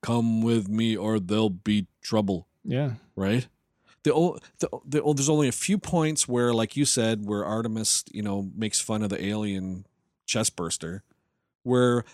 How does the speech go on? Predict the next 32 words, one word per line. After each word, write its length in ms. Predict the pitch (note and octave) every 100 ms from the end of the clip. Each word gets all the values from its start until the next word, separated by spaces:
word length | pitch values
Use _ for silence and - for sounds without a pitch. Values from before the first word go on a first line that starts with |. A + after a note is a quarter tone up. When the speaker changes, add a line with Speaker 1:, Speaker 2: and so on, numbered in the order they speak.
| _
Speaker 1:
the 140 | C3 B2
I 140 | B2
P 240 | D3 - D#3
is 120 | B2
used 480 | A#2 A#2+ C3 C3 -
in 140 | A2+ A2+
the 100 | A2
way 460 | A2 A2+ A2 A2 -
it's 160 | A2+
fully 500 | - - B2+ A#2+ A2+ -
explored. 720 | G#2 - - A2 G#2+ F2 E2+ - _
You 60 | E3+
know, 60 | B2
it's 140 | A#2+
a 20 | -
clip. 400 | - F#3 A#2+ -
It's 160 | -
gonna 160 | - C#3
be 160 | A#2+
a 60 | A#2
quick 280 | - C3+ -
little 180 | A2+ G2+
clip, 340 | - B2+ - - - -
but 120 | B2
it's 260 | B2 - - _ _
explored 680 | A#2 - - - C#3+ C#3 B2+
fully 420 | - C3+ B2 A2
to, 120 | G2 - G2
to 100 | -
that 180 | A2 A2
extent, 480 | G#2 - A2 F#2 E2
right? 260 | - F2 G2+